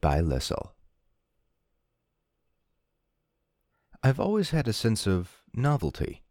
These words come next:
when it comes to using a dimmer. I think it was because I was only first introduced to the non-on-off type of light switch relatively later on in my childhood.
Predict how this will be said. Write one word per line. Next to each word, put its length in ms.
when 140
it 60
comes 280
to 100
using 320
a 40
dimmer. 360
I 80
think 320
it 80
was 140
because 540
I 100
was 180
only 240
first 460
introduced 800
to 40
the 100
non-on-off 880
type 280
of 160
light 240
switch 400
relatively 520
later 280
on 200
in 80
my 100
childhood. 560